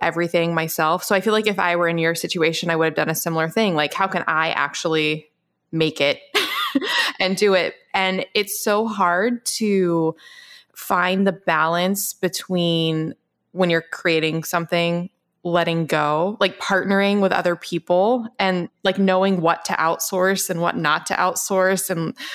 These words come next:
what should you be doing. So that's, that's really inspiring to hear. For people who want to start their own company,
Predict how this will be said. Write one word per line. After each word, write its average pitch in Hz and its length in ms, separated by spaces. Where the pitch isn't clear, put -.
what 185 400
should 220 260
you 214 100
be 214 140
doing. 196 600
So 185 440
that's, 196 320
that's 190 220
really 196 360
inspiring 170 680
to 165 120
hear. 156 680
For 202 200
people 196 260
who 190 140
want 175 160
to 175 80
start 170 400
their 175 140
own 175 80
company, 180 600